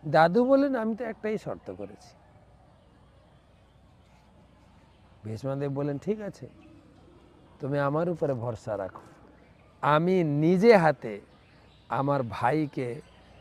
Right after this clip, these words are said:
রাজ সিংহাসনে বসিয়ে রাজমুকুট পরাবো, রাজ্য অভিষেক করাবো।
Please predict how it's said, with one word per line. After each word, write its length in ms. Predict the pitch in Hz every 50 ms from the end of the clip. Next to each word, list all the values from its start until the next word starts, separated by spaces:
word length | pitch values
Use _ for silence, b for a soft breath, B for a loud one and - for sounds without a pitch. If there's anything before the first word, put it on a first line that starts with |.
| - - -
রাজ 400 | 127 127 123 120 127 127 147 143
সিংহাসনে 720 | - - - 156 135 135 131 131 131 123 - 139 127 127 127
বসিয়ে 580 | 123 120 127 123 - - 131 123 123 120 117 113 - b b b b b - - -
রাজমুকুট 840 | - 123 117 113 120 127 139 156 165 160 180 180 214 214 190 240 208 175 - -
পরাবো, 440 | 139 120 113 107 104 104 101 95 95 101 - B B B B B B -
রাজ্য 500 | 151 135 139 151 151 160 165 156 143 165 214
অভিষেক 440 | 196 165 147 147 - - 147 123 -
করাবো। 340 | - 98 92 95 92 90